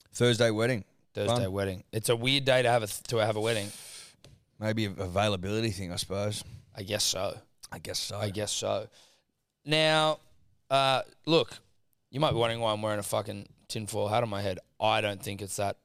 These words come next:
Speaker 1: I made one as
Speaker 2: bizarre,
Speaker 1: well.
Speaker 2: but you have one as well because I just happened to cross something on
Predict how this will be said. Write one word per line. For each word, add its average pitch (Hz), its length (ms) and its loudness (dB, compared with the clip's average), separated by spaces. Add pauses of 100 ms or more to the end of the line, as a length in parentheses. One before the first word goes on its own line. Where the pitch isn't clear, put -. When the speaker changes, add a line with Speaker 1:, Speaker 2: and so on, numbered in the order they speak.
(1080)
Speaker 1:
I 113 80 6
made 113 260 6
one 110 160 -2
as 101 100 0
Speaker 2:
bizarre, 107 280 4
Speaker 1:
well. 165 200 0
Speaker 2:
but 107 280 4
you 113 220 4
have 110 140 4
one 107 160 0
as 101 140 -2
well 107 260 4
because 104 680 2 (1900)
I 127 140 4
just 185 260 2
happened 147 300 2
to 117 60 -2
cross 120 300 2
something 110 400 0
on 101 380 0